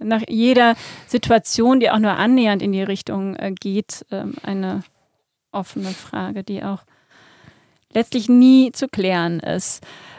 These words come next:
Was aber klar ist, ist, wir kommen hier gerade zum Ende dieser Folge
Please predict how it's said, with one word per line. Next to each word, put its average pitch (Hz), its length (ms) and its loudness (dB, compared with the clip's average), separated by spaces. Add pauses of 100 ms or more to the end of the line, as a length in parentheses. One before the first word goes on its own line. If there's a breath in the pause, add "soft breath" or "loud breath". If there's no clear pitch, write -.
(840 loud breath)
Was 233 540 2 (180)
aber 240 720 4 (100)
klar 277 640 4
ist, 262 340 4
ist, - 320 2
wir 247 200 6
kommen 285 500 6
hier 247 760 6 (280 loud breath)
gerade 254 580 4
zum 226 520 2 (200)
Ende 254 460 6
dieser 208 400 -2
Folge 214 840 -4